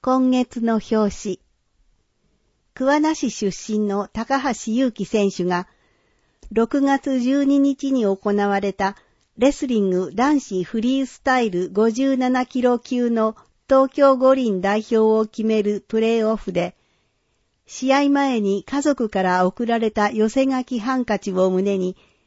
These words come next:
初の五輪切符を獲得。東京五輪に出場する高橋選手を応援しましょう。寄せ書きを両手で掲げる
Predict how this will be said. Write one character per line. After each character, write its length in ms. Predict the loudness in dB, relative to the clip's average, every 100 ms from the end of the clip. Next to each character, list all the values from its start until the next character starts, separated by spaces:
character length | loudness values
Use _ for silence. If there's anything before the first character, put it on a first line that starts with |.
| _ _
初 320 | -6 -2 2
の 160 | 2
五 160 | 2 2
輪 260 | 4 2 0
切 220 | -4 -6
符 200 | -2 0
を 100 | 0
獲 260 | -2 -8 -6
得。 400 | -8 -6 -10 -14 _ _ _ _ _ _ _ _ _ _ _ _ _ _ -2
東 200 | 2 2
京 240 | 4 4
五 160 | 6 4
輪 200 | 4 2
に 120 | 0
出 320 | -2 -6 -6
場 240 | -2 -2 -2
す 120 | -4
る 200 | -4 -2
高 280 | -2 -4 -4
橋 140 | -4
選 320 | -4 0 0
手 180 | 0 -2
を 380 | 0 2 2 2
応 80 | 2
援 180 | 2 0
し 180 | -2
ま 120 | -4 -4
し 180 | -2
ょ 260 | -2 -2 -6
う。 40 | -20 _ _ _ _ _ _ _ _ _ _ _ _ _ _ _
寄 160 | -2 0
せ 180 | 2 2
書 140 | 2
き 180 | 0 2
を 160 | 4 4
両 220 | 4 2
手 140 | 0
で 140 | 0 -2
掲 340 | -2 -2 -2
げ 160 | -2 -2
る 220 | -2 -4